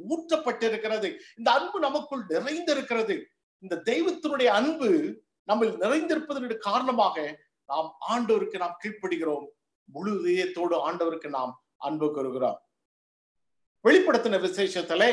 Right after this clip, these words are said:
முதல் மூன்று அதிகாரங்கள் மிகவும் தெளிவான சொல்லப்பட்டிருக்கிறது.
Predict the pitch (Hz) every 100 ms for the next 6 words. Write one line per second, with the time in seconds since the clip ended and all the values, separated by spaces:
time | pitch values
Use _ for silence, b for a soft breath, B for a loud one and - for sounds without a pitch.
0 | 147 - - _ _ - 190 220 196 160
1 | - 202 302 269 165 190 190 170 156 196
2 | 180 165 240 233 180 196 185 180 196 214
3 | 202 185 180 170 160 151 151 143